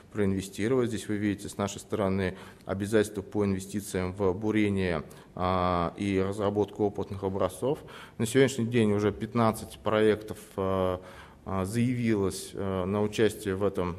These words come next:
а, значит, технологическом полигоне, и сейчас нами направлена консолидированная заявка при поддержке Минэнерго в Минпромторг на получение субсидий, а, значит, на реализацию данных проектов. Вот вы видите, там, что,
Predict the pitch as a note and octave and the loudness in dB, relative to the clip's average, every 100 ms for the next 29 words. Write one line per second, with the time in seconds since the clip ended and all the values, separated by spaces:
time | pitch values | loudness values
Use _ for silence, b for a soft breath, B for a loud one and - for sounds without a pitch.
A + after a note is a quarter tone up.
0 | - E2+ F#2+ F#2 F#2 F#2+ F#2+ - - - | -10 -6 -2 -2 -2 -4 -8 -14 -20 -4
1 | G#2 G#2 A2+ - G2 G2 G2+ G2+ C3 E3+ | -2 0 -2 -6 -6 -4 -4 -2 0 2
2 | A2+ A2+ A#2 B2+ C3+ - B B B A2 | 0 -2 -2 -2 -2 -10 B B B 2
3 | A#2+ B2+ G#2+ G2 G2 G2+ A2 A2+ G#2+ G2 | 4 4 2 0 -2 0 4 6 6 0
4 | - G2+ - G#2 G#2+ A2+ G#2 G2 G2 G2 | -2 -4 -4 -6 -2 0 0 0 0 2
5 | G#2 C#3+ E3 D3+ D3 B B - A2 G#2+ | 2 0 0 -2 -2 B B -2 -2 2
6 | G2+ A2+ A#2 A2+ G#2+ G2 G2 G#2+ D3 C3 | 0 2 0 0 -2 -2 0 2 2 2
7 | G2+ G#2+ G#2 A2 G#2 A2+ C#3+ D3 - B | 2 2 2 -2 -2 2 2 2 -8 B
8 | B - G#2 A#2+ A2+ G2 G2 A#2 A#2 G#2 | B -2 2 2 2 -4 0 2 4 4
9 | G2 F#2 F2+ G2+ - C#3 C#3 A#2 G#2 - | 2 0 -4 -10 -8 -6 0 2 2 -2
10 | B B - F#2 F#2 F#2 F#2 F2 - F#2+ | B B -2 2 2 0 -4 -8 -4 0
11 | G#2 A2+ G2 F#2 F#2 G#2+ - F2 G2 G2+ | 2 4 2 0 2 0 0 0 0 0
12 | - G2 E2 D2+ - G2 G#2 - F#2+ F#2+ | -4 -2 -2 -2 -8 -6 -4 -4 -2 2
13 | A2+ A2 F#2+ F2+ F2 F2 - F#2+ | 2 0 -4 -6 -4 -6 -4 -4